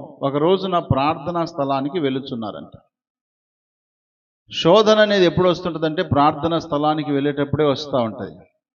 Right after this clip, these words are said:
ఊరికెళ్ళినా ఏమి రాదు, లేదా బయటికెళ్ళినా ఏం శోధన రాదు. కానీ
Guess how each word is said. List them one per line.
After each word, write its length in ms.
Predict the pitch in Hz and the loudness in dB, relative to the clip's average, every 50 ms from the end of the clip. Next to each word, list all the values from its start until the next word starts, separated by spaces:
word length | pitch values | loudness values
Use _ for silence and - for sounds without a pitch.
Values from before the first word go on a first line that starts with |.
| _ _ _ _ _ _ _ _ _ _ _ _ _ - | _ _ _ _ _ _ _ _ _ _ _ _ _ -2
ఊరికెళ్ళినా 640 | 123 131 151 160 165 160 160 160 160 160 160 160 160 160 | 2 4 6 6 6 4 4 2 4 4 4 4 4 4
ఏమి 240 | 156 147 151 147 | 4 2 2 2
రాదు, 680 | 143 139 135 135 131 135 143 151 160 165 156 147 - - - _ _ _ _ _ _ _ _ _ _ _ _ _ _ _ _ _ _ _ 135 | 2 2 2 2 2 0 0 -2 -4 -6 -10 -14 -16 -20 -20 _ _ _ _ _ _ _ _ _ _ _ _ _ _ _ _ _ _ _ 0
లేదా 280 | 131 147 156 156 160 | 4 6 8 8 8
బయటికెళ్ళినా 720 | 151 131 139 139 156 156 160 147 160 165 160 160 165 165 165 | 6 6 6 4 4 4 2 0 0 0 0 2 2 2 2
ఏం 240 | 160 147 151 160 151 | 2 2 2 2 0
శోధన 400 | - 151 143 143 143 147 147 147 | 0 0 0 2 2 2 0 2
రాదు. 240 | 135 131 135 135 139 | 2 2 0 0 -2
కానీ 680 | 127 135 123 117 127 156 196 - 202 180 160 147 131 | -4 -4 -4 -2 -2 -4 -4 -6 -8 -8 -10 -12 -14